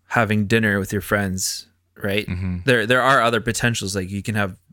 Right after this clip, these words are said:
Speaker 1: digital restaurants and you eat your meal with your V R goggles and all these things, right? That, yeah, that's silly. People aren't gonna do that.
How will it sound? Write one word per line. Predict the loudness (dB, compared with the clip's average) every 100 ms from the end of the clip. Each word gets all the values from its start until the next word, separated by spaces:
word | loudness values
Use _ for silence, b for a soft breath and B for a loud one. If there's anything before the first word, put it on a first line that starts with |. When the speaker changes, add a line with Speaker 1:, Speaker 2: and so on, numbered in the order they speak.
| _ -4
Speaker 1:
digital | -2 0 -2
restaurants | 0 0 0 -6 -6 -8 -6
and | -4
you | -4
eat | -4 -2
your | -2 -2
meal | -2 -2 -2 -4
with | -6 -8
your | -10
V | -6 -4
R | -4
goggles | -6 -6 -6 -6 -8 -10
and | -10
all | -10
these | -10 -10
things, | -10 -8 -4
right? | -4 -6 B B B 0
That, | 0 0 -10 _ _ _ -20 -18 -16 -14 -2
yeah, | 2 2
that's | 2 2
silly. | 0 -2 -6 -10 -8
People | -4 -2 0
aren't | -2 -2
gonna | -2
do | -2 0 0
that. | 0 -4